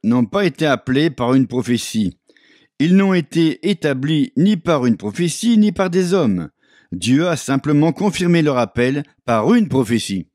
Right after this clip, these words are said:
Dans la dernière église dont j'assurais le pastorat, un soir, lors d'une réunion de prière, j'avais imposé les mains à plusieurs personnes en priant pour elles, selon la direction de l'Esprit de Dieu. Soudain,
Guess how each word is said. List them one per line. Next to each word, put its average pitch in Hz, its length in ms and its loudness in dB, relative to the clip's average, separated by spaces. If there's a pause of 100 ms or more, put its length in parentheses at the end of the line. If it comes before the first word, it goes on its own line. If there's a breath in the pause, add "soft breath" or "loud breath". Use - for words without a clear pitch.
(460 loud breath)
Dans 147 140 0
la 160 160 2
dernière 214 380 2
église 180 440 0
dont 139 160 2
j'assurais 123 460 -2
le 110 120 0
pastorat, 151 760 -4 (140)
un 175 160 -8
soir, 190 540 -4 (320 soft breath)
lors 147 200 0
d'une 185 200 0
réunion 165 320 4
de 120 120 2
prière, 170 520 -4 (400 soft breath)
j'avais 196 320 -2
imposé 196 460 -2
les 156 160 0
mains 185 220 -2
à 151 120 -2
plusieurs 151 420 -4
personnes 160 460 -2
en 131 80 2
priant 139 320 0
pour 107 260 -4
elles, 90 300 -4 (200 soft breath)
selon 156 380 0
la 139 100 2
direction 120 640 -2
de 113 120 -2
l'Esprit 101 360 -4
de 95 120 -2
Dieu. 87 280 -4 (260)
Soudain, 160 480 -2